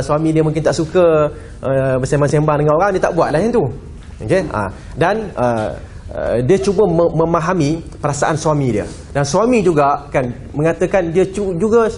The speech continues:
cuba memahami perasaan isteri. So perasaan tu mesti ada. Okey? Dan ini mungkin saya boleh, uh, buat konklusi di sini bahawa, uh, wanita kerja di ru-, luar rumah tak ada masalah.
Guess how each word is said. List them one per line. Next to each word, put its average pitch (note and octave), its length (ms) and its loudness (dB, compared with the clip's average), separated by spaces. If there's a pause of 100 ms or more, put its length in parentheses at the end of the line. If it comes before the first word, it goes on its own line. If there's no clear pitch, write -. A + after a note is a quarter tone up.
cuba G3 240 2
memahami D#3+ 400 0
perasaan C#3+ 320 -2
isteri. B2+ 320 -4 (240)
So C#3+ 160 -2
perasaan F3 400 0
tu E3 80 2
mesti C#3 240 0
ada. G#2+ 160 0 (480)
Okey? D#3+ 160 2 (720)
Dan C3 160 2
ini G3 160 6
mungkin E3+ 400 2 (240)
saya C3+ 160 0
boleh, C#3+ 240 4
uh, A#2+ 480 0
buat C3 160 0
konklusi C#3+ 400 0
di B2+ 80 0
sini D#3 200 2
bahawa, D#3 360 2 (480)
uh, B2 80 -2
wanita E3 440 2
kerja F#3 320 0
di E3+ 160 2
ru-, F3 160 2
luar F3 200 4
rumah G3 280 0
tak C3+ 160 0
ada C#3 80 0
masalah. G2 420 -2